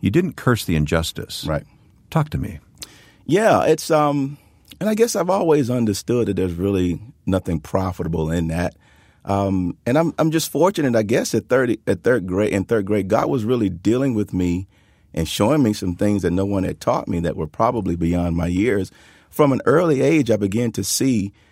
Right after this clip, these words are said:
Speaker 2: the importance, Wayne, of, of acting and not reacting. A huge part of zero victim mentality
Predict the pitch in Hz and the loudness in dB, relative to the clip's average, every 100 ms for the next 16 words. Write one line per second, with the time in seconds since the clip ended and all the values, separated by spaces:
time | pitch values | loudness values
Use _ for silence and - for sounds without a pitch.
0 | _ - 98 87 - 131 135 85 - - | _ 0 2 0 0 2 2 0 -6 -8
1 | 95 98 95 95 85 - _ - 85 - | -2 0 0 0 -2 -6 _ -4 -4 -2
2 | - 123 - 104 85 90 - 87 87 95 | -2 -2 -2 -2 -2 -4 -6 -2 0 -2
3 | - 87 87 82 80 92 - 76 92 _ | -2 -2 -2 -2 -4 -8 -8 -10 -10 _
4 | _ - 82 - 98 131 160 - 143 123 | _ -20 -8 0 4 4 2 2 0 2
5 | 104 85 107 127 110 90 98 80 85 82 | 0 0 2 2 2 2 0 0 -2 -2
6 | - 98 104 85 78 | 0 0 0 0 -2